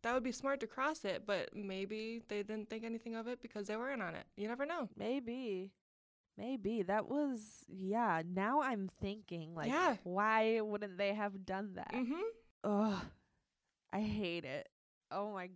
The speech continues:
Speaker 2: gosh.
Speaker 1: This could be our advanced minds going for this time, but
Speaker 2: Yeah.
Speaker 1: it's just things to think about.
Speaker 2: It is. And there's so much to think about.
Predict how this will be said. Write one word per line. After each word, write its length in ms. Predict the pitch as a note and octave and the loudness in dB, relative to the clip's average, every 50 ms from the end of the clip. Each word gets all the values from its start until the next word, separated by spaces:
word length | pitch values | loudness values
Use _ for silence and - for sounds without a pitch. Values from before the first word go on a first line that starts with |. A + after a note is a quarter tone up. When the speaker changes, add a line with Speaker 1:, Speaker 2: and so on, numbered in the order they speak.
| E3+ - | -14 -10
Speaker 2:
gosh. 480 | - E3+ E3+ E3+ E3+ D#3+ D#3 D#3+ F3 - | -6 -4 -2 0 0 0 0 -2 -2 -2
Speaker 1:
This 180 | A3 A3 - | -4 -4 -2
could 140 | - C4 B3 A3 | 0 0 0 2
be 100 | A#3+ A3+ | 2 2
our 160 | A3 G#3+ G#3+ | 4 4 2
advanced 360 | G#3+ G#3+ G#3+ G#3 G#3 - - | 2 2 0 -2 -2 -2 -2
minds 320 | G#3+ G3+ G3 G3+ G#3 G#3+ G#3+ | -2 0 0 0 0 0 0
going 340 | G#3 G3 G3 G3+ G3+ G3+ G#3 | 0 0 0 0 0 -2 -4
for 180 | - G#3+ F#3+ | -4 -2 -2
this 160 | F#3 E3+ F#3 - | -2 -2 -2 -2
time, 600 | - G#3+ G#3+ G#3+ G#3+ A3 G#3+ A3 A3+ A#3 A#3 A3+ - | 0 0 2 2 0 -2 -2 -4 -6 -6 -8 -8 -8
but 480 | G3 F3+ G3 F#3 E3+ E3 E3 - - - - - G#3 A#3 A#3 - _ _ | -6 -2 -2 0 0 0 -2 -4 -6 -10 -14 -14 -14 -14 -16 -18 _ _
Speaker 2:
Yeah. 260 | - - G#3 G#3 G3 - | -8 -4 0 4 4 6
Speaker 1:
it's 140 | - - | 6 6
just 200 | C#4 C#4 - - | 4 2 2 2
things 280 | - C4+ C#4 C#4 C4+ C4 | 0 0 0 0 -2 -2
to 80 | B3+ B3 | -4 -4
think 240 | - D4 D#4+ - | -2 -2 -2 0
about. 440 | D#4 A3+ F#3+ E3+ E3+ - - - - _ _ _ _ _ _ _ - | 0 2 2 0 -2 -2 -4 -6 -10 _ _ _ _ _ _ _ -6
Speaker 2:
It 140 | A3+ A3+ _ - | -6 -6 _ -4
is. 580 | A3 A3 A3 G3 F3+ F3 F3 F3+ F3+ G3 - - - | -4 -2 0 0 -2 -2 -4 -6 -8 -10 -12 -10 -10
And 120 | A3+ B3+ | -8 -8
there's 220 | C4+ C4 B3 B3 | -6 -8 -10 -12
so 300 | - - - D4 C4 C4 | -14 -18 -12 -10 -8 -8
much 320 | B3 A3 G3 G3 - - - | -6 -6 -8 -8 -10 -14 -20
to 80 | - | -18
think 260 | - - F3 D#3+ F3 - | -14 -12 -12 -12 -12 -14
about. 420 | E3 F3 - - - - - | -12 -12 -12 -12 -10 -12 -14